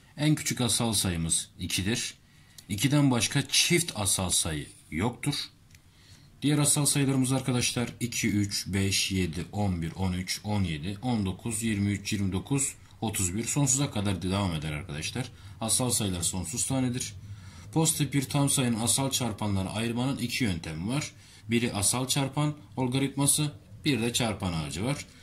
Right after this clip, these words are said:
En küçük asaldan başlanarak sayı basamakları basamak basamak bölünür diyoruz arkadaşlar. O zaman yirmi sayısını en küçük basamaktan, yani bildiğimiz en küçük asaldan başlayarak böleceğiz. İki ile böleceğiz.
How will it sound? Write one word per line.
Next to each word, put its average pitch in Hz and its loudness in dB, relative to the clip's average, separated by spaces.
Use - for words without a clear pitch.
En 156 2
küçük - -2
asaldan 127 2
başlanarak 123 0
sayı 127 2
basamakları 110 0
basamak 110 0
basamak 92 -2
bölünür 120 2
diyoruz 131 0
arkadaşlar. 131 -2
O 131 0
zaman 117 0
yirmi 123 4
sayısını 135 2
en 135 4
küçük - -4
basamaktan, 95 -2
yani 107 0
bildiğimiz 113 2
en 123 2
küçük - -4
asaldan 113 0
başlayarak 95 -2
böleceğiz. 95 -4
İki 147 2
ile 120 4
böleceğiz. 92 -2